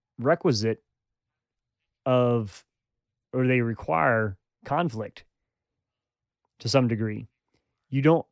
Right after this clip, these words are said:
you don't have a duty to do easy things, or we don't think of it as duty when you do something easy, perhaps, or something that comes naturally to you or something that's fun. Um, justice is extremely complex.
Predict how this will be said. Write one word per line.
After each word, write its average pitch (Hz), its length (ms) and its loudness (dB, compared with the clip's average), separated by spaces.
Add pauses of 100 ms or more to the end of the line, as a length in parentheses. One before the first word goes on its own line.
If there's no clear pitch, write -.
(200)
you 131 140 -2
don't 156 240 4
have 151 200 0
a 120 60 0
duty 135 500 2
to 110 80 -4
do 117 320 -2
easy 120 380 -2
things, 113 520 -4
or 135 80 0
we 143 100 4
don't 147 200 0
think 156 180 -2
of 123 100 0
it 110 80 -2
as 107 120 -2
duty 110 300 0
when 110 140 -4
you 107 100 -4
do 107 120 -6
something 107 320 -8
easy, 107 320 -6
perhaps, 104 560 -10 (480)
or 131 200 2 (100)
something 123 360 -2
that 117 200 -2
comes 120 260 -2
naturally 120 420 -2
to 110 140 -6
you 117 240 0
or 113 80 -4
something 117 280 -6
that's 107 200 -6
fun. 110 360 -4 (600)
Um, 113 440 -2 (920)
justice 127 640 0
is 120 180 -2
extremely 123 920 0 (380)
complex. 123 800 -2